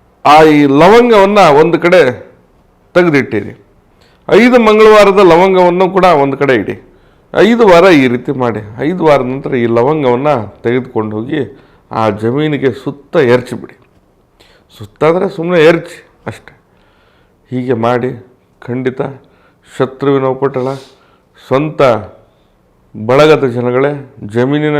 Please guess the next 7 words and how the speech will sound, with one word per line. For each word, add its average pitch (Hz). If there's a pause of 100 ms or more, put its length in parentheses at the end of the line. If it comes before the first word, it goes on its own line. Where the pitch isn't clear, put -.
ವಿಷಯವಾಗಿ 127
ನಿಮಗೆ 120 (140)
ಕಾಡಾಟ 131 (140)
ಕೊಟ್ಟು 104 (180)
ತೊಂದರೆ 135
ಮಾಡ್ತಾ -
ಇದ್ರೆ -